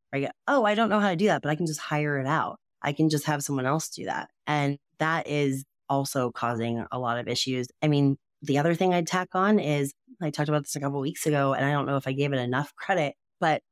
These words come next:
in my retailer call, we had a really significant conversation a few weeks ago, maybe a couple months ago now. I don't know. Time is blending together,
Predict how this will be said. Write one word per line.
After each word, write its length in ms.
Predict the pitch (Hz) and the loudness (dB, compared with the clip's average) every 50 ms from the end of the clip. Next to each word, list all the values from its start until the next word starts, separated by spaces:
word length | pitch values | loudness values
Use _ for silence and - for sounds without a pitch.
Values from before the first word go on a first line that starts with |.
| _ - | _ 2
in 200 | 160 156 151 147 | 4 4 6 6
my 120 | 143 143 | 4 4
retailer 500 | 139 139 151 208 208 - 208 180 156 143 | 2 2 2 2 2 2 2 2 2 0
call, 240 | 139 - - 131 123 | 0 -2 -2 -2 0
we 80 | 131 131 | 0 0
had 100 | 139 135 | -2 -2
a 80 | 127 | -2
really 580 | 123 131 135 131 131 139 151 165 175 170 165 - - | -4 -4 -6 -4 -2 0 2 2 2 2 0 -2 -6
significant 600 | - - 151 139 131 - - - - 139 - - | -6 -2 0 0 0 -2 -4 -8 -6 -8 -6 -4
conversation 640 | - 127 123 131 131 - - 160 208 190 175 156 | -4 -4 -2 -2 -2 0 2 2 2 4 2 0
a 60 | 143 | 0
few 160 | 135 - 135 131 | 0 -2 -4 -4
weeks 240 | 127 123 - - | -4 -4 -6 -6
ago, 360 | - 127 127 123 123 123 123 - _ - | -4 -2 0 0 0 -2 -4 -6 _ -6
maybe 220 | 139 131 123 120 | -2 -2 0 0
a 40 | 117 | -2
couple 200 | 113 - 113 113 | -2 -2 -4 -2
months 240 | 113 113 113 - - | -2 -2 -4 -4 -6
ago 100 | 120 120 | -4 -2
now. 240 | 117 117 117 120 - | 0 0 0 -2 -2
I 140 | - 135 135 | -2 -2 0
don't 120 | 127 123 | 0 0
know. 120 | 120 117 117 | 0 0 -2
Time 340 | - - - 151 147 139 135 | -2 -2 0 0 2 2 0
is 140 | 127 120 | 0 -2
blending 480 | - - 120 123 127 123 127 123 127 127 | -4 -4 -4 -4 -2 -4 -6 -8 -8 -8
together, 400 | 135 135 135 135 156 180 208 | -6 -4 -2 0 2 2 0